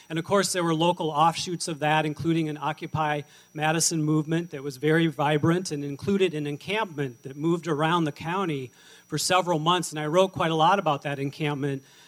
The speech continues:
And on any given night, there would be fifty or sixty people sleeping outside in this encampment, and a good half of them were homeless. And that stood to reason, because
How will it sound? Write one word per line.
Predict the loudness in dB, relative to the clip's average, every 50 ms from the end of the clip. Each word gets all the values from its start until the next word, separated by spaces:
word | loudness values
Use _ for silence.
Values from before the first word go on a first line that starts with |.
| -16 _
And | -2 0 0
on | 2 4 4
any | 4 2 2
given | 2 0 0 2 2
night, | 2 2 2 0 0 0
there | 0 0
would | -2 0
be | 0 -2 -4
fifty | -2 -4 -6 -6 -6 -6
or | -6 -4
sixty | -4 -4 -4 -4 -4 -4 -4
people | -4 -4 -4 -2 0 0 0
sleeping | 0 0 0 -2 -2 -2 -2 -2 0
outside | 0 0 -2 0 0 2 4 4 4 4 4
in | 4 2
this | 2 2 0 -2
encampment, | -4 -6 -4 -2 0 0 0 0 -2 -2 -2
and | -2 -2 -2 -4 -6
a | -6
good | -2 0 0 0
half | 2 4 6 6 4 4
of | 0 -4
them | -4 -2 0
were | 2 2 2
homeless. | 4 2 2 0 0 -2 -4 -6 -6 -4
And | -2 0 2
that | 2 2 2 0
stood | -2 -4 -4 -4 -4
to | -4 -2
reason, | 2 2 4 4 4 2 0 -2 -2
because | -4 -6 -4 -2 -2 -2 -2 -2 -2 -6